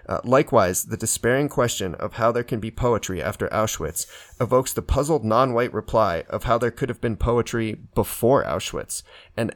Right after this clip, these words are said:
after the killing fields in America, Africa, Asia. The standpoint of Native America, Black Africa, colonial Asia has always been aware that European civilization rests on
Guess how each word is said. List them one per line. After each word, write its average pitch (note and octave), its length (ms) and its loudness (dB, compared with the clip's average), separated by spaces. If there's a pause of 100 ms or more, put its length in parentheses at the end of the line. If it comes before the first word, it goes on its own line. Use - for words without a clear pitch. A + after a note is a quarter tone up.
after B2 360 0
the G2+ 100 -4
killing A2 340 -4
fields G#2 300 -4
in F2 100 -2
America, G2 640 -2 (220)
Africa, E2+ 600 -6 (320)
Asia. D2+ 380 -6 (680)
The B2 100 0
standpoint C3+ 800 0
of A2 140 -2
Native A#2 320 -2
America, G2 600 -2 (140)
Black A#2+ 300 2
Africa, F#2+ 580 -2 (100)
colonial A#2+ 560 2
Asia F2+ 440 -4 (260)
has - 260 -4
always B2+ 380 4
been B2+ 160 2
aware G2 400 0
that - 220 -6
European B2 540 0
civilization A#2 880 0 (380)
rests A#2 460 2
on G2 220 0